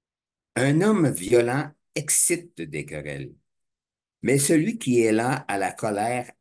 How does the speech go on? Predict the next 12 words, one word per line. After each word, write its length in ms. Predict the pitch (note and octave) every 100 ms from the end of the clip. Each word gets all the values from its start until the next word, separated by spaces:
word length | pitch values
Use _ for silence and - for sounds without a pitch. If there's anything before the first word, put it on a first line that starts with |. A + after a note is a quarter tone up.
| _
apaise 920 | A#2 G#2+ - C3+ C3+ A#2 E2 C#3 - _ -
les 160 | C3+ C3
disputes. 640 | C3+ C3+ - - - - _ _ _ _ _ _ _ _ -
Et 100 | A#2
voyons 300 | C3 D3 D3
également 540 | A2 F#2+ G2 A#2+ C3+ - -
un 140 | F#2
chapitre 440 | - G#2+ - - F#2
plus 200 | E2+ E2
loin, 240 | F2+ G#2
Proverbe 560 | - C3+ A#2+ A#2+ F2+ D2+
seize. 680 | - F2+ F2+ G3 B3 G#3+